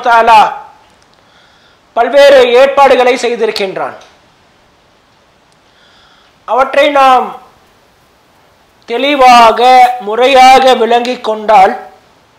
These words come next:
நம்முடைய ஈமான் பாதுகாக்கப்படுவதோடு நம்முடைய ஈருலக வாழ்க்கையும்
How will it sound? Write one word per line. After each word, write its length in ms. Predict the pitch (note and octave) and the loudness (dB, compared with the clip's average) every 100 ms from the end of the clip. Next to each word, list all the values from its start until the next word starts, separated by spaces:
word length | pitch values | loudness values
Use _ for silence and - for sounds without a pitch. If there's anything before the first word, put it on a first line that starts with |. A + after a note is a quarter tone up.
| _ _ _ _ _ _ _ _ - | _ _ _ _ _ _ _ _ -18
நம்முடைய 300 | G3 A3+ A3+ A3+ | -10 -6 -4 -4
ஈமான் 360 | B3 B3+ B3+ C4 - | -4 0 0 -2 -2
பாதுகாக்கப்படுவதோடு 1200 | A3 A#3 A3+ A3 G#3+ G#3+ G3+ F#3+ F#3 D#3+ D#3 C#3 G3 B3+ - _ _ _ _ _ _ _ _ E3 | -2 0 0 -2 -2 -4 -4 -4 -4 -2 -4 -2 -4 -6 -12 _ _ _ _ _ _ _ _ -18
நம்முடைய 300 | F#3+ G3+ G3 F#3+ A3+ | -14 -6 -6 -6 -8
ஈருலக 340 | B3 A#3+ A3+ G#3+ F#3 F3 F3 | -6 -4 0 0 0 -4 -2
வாழ்க்கையும் 800 | F#3 A3+ A#3 - A#3 A#3 C4 | 2 2 0 -6 -8 -8 -12